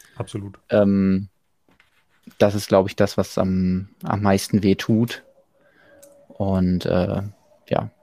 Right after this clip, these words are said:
Speaker 2: deswegen finde ich's auch, äh, schade. Ich find's vor allem schade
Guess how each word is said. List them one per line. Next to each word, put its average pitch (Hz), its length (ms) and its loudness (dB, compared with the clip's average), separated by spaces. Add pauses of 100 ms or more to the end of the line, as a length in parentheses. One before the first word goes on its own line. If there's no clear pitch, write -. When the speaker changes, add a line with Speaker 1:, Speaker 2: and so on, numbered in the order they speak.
(140)
Speaker 2:
deswegen 120 340 4
finde 113 140 4
ich's 107 100 0
auch, 110 360 0 (640)
äh, 101 180 2
schade. 131 500 4
Ich 113 120 -2
find's 135 160 0
vor 131 120 2
allem 113 140 2
schade 147 640 4